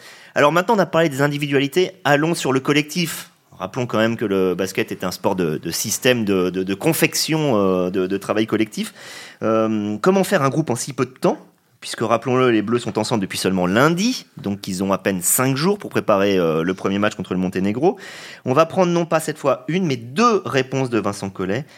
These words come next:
La première, elle parle de la première séance de travail. Il parlait mardi, les joueurs s'étaient regroupés lundi.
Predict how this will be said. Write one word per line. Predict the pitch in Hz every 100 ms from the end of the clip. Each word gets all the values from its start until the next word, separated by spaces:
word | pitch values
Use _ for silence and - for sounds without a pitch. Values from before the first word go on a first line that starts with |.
| -
La | - 123
première, | - 123 113 98 85 -
elle | 117
parle | 113 117 101
de | 98
la | 90 87 73
première | - 165 151 135
séance | 135 117
de | 101
travail. | - 90 110 170
Il | 101
parlait | 95 92
mardi, | 95 104 98 120 202 - - - -
les | 98
joueurs | 101 107
s'étaient | 92 95
regroupés | 95 90 98
lundi. | 92 90 85 131